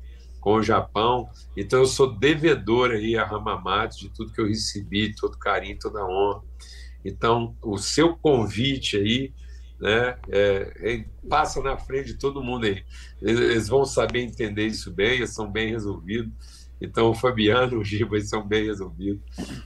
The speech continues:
Então, essa, essa, o peso de Hamamatsu tem peso de convocação.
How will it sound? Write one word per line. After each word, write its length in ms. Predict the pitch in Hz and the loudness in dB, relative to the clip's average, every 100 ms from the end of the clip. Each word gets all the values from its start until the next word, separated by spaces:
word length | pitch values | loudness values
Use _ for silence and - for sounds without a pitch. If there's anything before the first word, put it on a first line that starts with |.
| - - | -12 -12
Então, 400 | - - 107 110 | -6 2 4 4
essa, 540 | 107 - 107 101 90 - - - - - | 2 0 2 2 -2 -6 -18 -18 -16 -6
essa, 320 | 117 104 80 80 - | -4 -4 -6 -10 -8
o 120 | 95 - - | -8 -4 4
peso 380 | 143 156 123 | 6 6 4
de 120 | 110 110 | 2 2
Hamamatsu 760 | 120 117 98 101 113 110 - | 4 2 2 2 2 -2 -8
tem 200 | 127 110 - | -10 -8 -2
peso 220 | 120 113 | 0 0
de 60 | |
convocação. 880 | - 120 120 131 127 104 - 92 90 | -2 0 0 0 -2 -2 -6 -10 -12